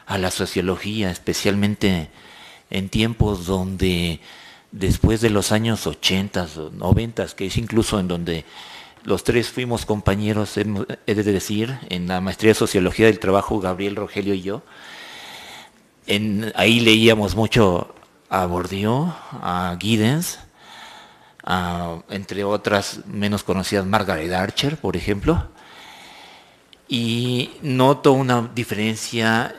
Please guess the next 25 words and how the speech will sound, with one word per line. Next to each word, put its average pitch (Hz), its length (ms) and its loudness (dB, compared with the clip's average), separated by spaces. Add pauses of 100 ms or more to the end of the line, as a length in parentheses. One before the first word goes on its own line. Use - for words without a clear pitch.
Eh, 95 540 -4 (400)
desde 101 220 -6
entonces 127 420 -2
la 101 140 0
sociología 107 960 0
no 110 320 -2
se 113 240 -4
ha 104 120 0
vuelto 101 600 -2
presente. 101 1000 -2 (640)
Ba-, 101 260 -4 (180)
Bor-, 113 320 6
el 107 100 0
mismo 135 260 2
Bourdieu 120 560 2 (340)
tuvo 113 340 -2
un 110 280 -4
último 113 460 -4
respiro 110 520 -4
de 98 100 -6
izquierdismo, 95 840 -6 (760)
eh, 95 600 -2
tuvo 120 300 6
varios, 113 680 0
eh, - 480 -6